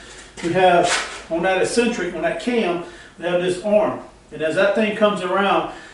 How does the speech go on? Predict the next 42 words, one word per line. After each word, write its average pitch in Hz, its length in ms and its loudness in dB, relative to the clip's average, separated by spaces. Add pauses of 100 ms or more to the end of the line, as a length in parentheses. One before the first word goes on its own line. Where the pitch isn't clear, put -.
(120)
it 170 160 -8
puts 196 300 -2
tension - 500 2 (420)
here 185 220 0
in 175 80 2
the - 60 -4
spring. 220 520 0 (520)
Well, 156 160 2
when 165 100 0
it - 80 -6
puts 220 200 4
that - 180 0
tension 214 340 0
in 175 140 -2
the 160 60 -4
spring, 226 320 0
it 185 140 -4
transfers 185 680 -2 (800)
the 170 160 -4
tension 196 400 0
back 180 260 4
up, 202 400 4 (640)
all 202 220 6
the 220 60 6
way 208 180 8
up 202 180 4
back 190 300 0
to 196 100 -2
this 180 220 -2
arm 185 420 -2
right 139 240 -6
here, 143 220 -10 (540)
okay? 170 340 -4 (720)
Well, 165 140 -2
that 190 100 6
arm 226 340 6
pulls 214 300 6
down, 208 300 6
and 175 100 0
that's 196 240 4
what - 160 4
gives 202 400 4